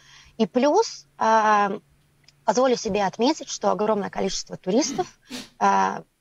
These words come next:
даже не туристов, а жителей других стран Европы,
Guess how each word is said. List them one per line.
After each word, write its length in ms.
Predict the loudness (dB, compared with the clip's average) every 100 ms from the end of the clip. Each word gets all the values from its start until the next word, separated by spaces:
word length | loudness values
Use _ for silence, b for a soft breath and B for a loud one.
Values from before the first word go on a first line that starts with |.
| _
даже 280 | -2 0 0
не 80 | 0
туристов, 460 | 0 0 -2 -10 -12 _ 0
а 520 | 2 4 4 4 2
жителей 420 | 2 -2 -2 -4 -2
других 380 | -2 0 -2
стран 420 | -2 -2 0 -2 -6
Европы, 580 | -6 -2 2 0 0 -6